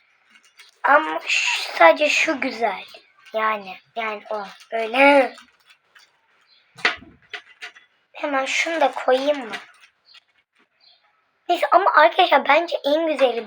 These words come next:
bu oldu. Bakar mısınız şimdi? Bu biraz buruşuk tabii. Buraya koyduğum için. Bakın bence her ikisinden hangisini seçerseniz seçerseniz bu. Neyse videomuzun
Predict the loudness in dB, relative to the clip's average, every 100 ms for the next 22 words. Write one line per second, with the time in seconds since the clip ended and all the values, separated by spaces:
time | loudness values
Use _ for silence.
0 | -8 -2 2 2 0 -10 -14 -14 -16 -18
1 | -20 -8 -2 0 2 2 -2 -4 -16 -20
2 | -18 -18 -20 -20 -20 -20 -20 -20 _ _
3 | _ _ _ _ _ _ _ _ _ _
4 | -6 2 4 4 2 -6 -8 -6 -8 -10
5 | -14 -8 -6 -6 _ _ -20 _ _ -12
6 | -8 -8 -10 -14 -12 -12 -12 -14 -16 -16
7 | -16 -16 -16 -12 -12 -12 0 0 6 6
8 | 6 0 -8 -8 -2 0 0 -2 -6 -4
9 | -4 -8 -12 -12 -12 -6 -6 -6 -10 -6
10 | -4 -4 -6 -12 -14 -20 -20 -20 -20 -8
11 | 2 2 6 4 4 0 -20 -20 -16 -4
12 | 0 0 0 -4 -6